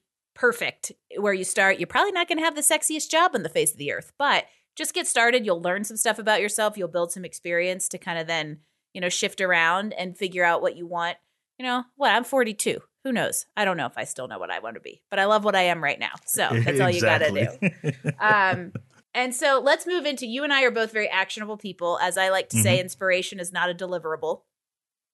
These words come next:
Speaker 1: So, uh, let's give everybody some, like, tools and resources. What advice do you have for people out there who are trying to change jobs, trying to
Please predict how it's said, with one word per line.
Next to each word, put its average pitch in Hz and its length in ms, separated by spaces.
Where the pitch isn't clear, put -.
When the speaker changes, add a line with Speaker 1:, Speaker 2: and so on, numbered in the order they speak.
Speaker 1:
So, 202 480
uh, 202 200
let's 247 180
give 302 160
everybody 240 340
some, 208 200
like, 175 300
tools 190 300
and 165 100
resources. 135 640
What 226 220
advice 220 460
do 196 80
you 185 120
have 175 240
for 196 100
people 185 360
out 156 240
there 226 380
who 220 240
are 165 200
trying 170 260
to 156 60
change 143 380
jobs, 226 340
trying 170 260
to 135 100